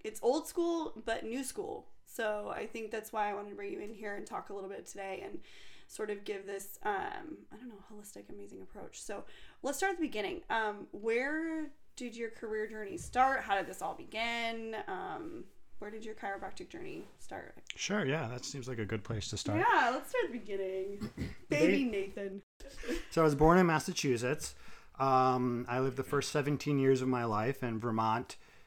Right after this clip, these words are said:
Speaker 2: New Hampshire, and Massachusetts, kind of, like, all around through there. I had a very interesting childhood. We were actually, my, my siblings and I were taken from our parents when I was young. I think we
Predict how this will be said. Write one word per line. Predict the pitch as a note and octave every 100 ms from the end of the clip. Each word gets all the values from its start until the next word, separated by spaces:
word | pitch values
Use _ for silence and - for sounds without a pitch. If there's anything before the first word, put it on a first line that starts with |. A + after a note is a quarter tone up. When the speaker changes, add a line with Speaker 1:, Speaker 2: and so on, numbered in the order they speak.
| -
Speaker 2:
New | C#3
Hampshire, | A#2 B2 A#2 - B2+
and |
Massachusetts, | B2 A2+ B2+ - B2 A2+ C3+ -
kind | - A#2+
of, | A2+
like, | A#2 G#2+ -
all | A2+ A#2
around | A2+ A2 A2 G2+
through | A2
there. | F#2+ F#2+ A2+
I | A2
had | G#2
a |
very | G2+ A2+ A2 G#2 F#2+ - - - - - - - - -
interesting | E3 E3 D#3+ - D3+
childhood. | C#3 C#3+ C#3 C3+ E3
We | D3 C#3+
were | C#3+
actually, | C#3 C#3+ - D3
my, | C3+ B2 A#2 G#2+ B2
my | A2+
siblings | - D#3 D3 C#3+ B2+
and | C3
I | B2
were | A2+
taken | C#3 C#3+ C#3
from | - B2+
our | G2+ F#2
parents | - C#3+ D#3+ A2+ A2 C3 -
when | C3 A#2+
I | A2
was | G#2 G2+ G#2
young. | A2 A2+ G#2 G2
I | G2
think | F#2+
we | A#2+